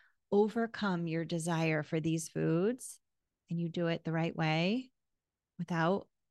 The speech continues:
veering from it, then you'll have everything you want on the other side of being perfect with this."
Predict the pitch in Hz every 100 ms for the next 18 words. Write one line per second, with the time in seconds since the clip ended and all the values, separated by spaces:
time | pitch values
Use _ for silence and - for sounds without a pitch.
0 | - 185 226 180 156 160 160 - 92 76
1 | - _ _ _ _ _ _ _ _ _
2 | _ _ _ 180 170 175 196 185 190 185
3 | - _ - 185 180 - 196 233 240 240
4 | 220 196 156 - 160 165 139 160 160 156
5 | 143 - - 160 160 156 165 165 151 -
6 | - - - - - 170 - -